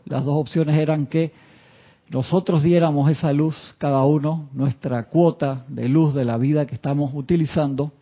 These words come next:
o que alguien asumiera, y bueno, se dio que el amado señor Gautama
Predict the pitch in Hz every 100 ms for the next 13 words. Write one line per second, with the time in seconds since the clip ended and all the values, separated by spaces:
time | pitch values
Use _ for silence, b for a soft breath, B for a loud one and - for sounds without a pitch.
0 | _ _ _ _ 139 143 147 147 160 160
1 | 139 175 185 208 185 123 143 156 - 123
2 | 131 143 143 170 180 b b b b b
3 | - 156 139 135 139 135 135 120 113 113
4 | _ _ _ _ _ - 123 117 143 151
5 | 147 143 139 139